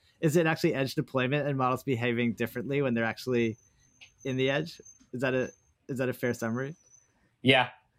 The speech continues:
Speaker 2: a-, absolutely. That's a totally fair summary, Lucas. And, and also where the edge, we definitely do a lot of I O T on campus,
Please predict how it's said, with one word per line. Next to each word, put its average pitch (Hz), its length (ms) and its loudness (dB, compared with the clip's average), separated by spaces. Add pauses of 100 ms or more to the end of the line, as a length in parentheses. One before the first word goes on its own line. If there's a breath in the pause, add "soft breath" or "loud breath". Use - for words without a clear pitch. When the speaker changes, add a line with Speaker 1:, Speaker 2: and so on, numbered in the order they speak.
(120)
Speaker 2:
a-, 156 200 6 (520)
absolutely. 127 640 2
That's 139 260 0
a 147 60 -6
totally 139 340 -2
fair 139 160 -4
summary, 135 420 -8
Lucas. 135 400 -4
And, 127 280 0
and 131 180 0
also 135 320 2
where 131 160 2
the 131 160 0
edge, 127 320 4
we 139 120 -4
definitely 156 420 0
do 143 120 -2
a - 20 0
lot 131 180 6
of - 100 4
I 127 140 6
O 120 60 2
T 131 240 -2
on 117 160 0
campus, 131 600 0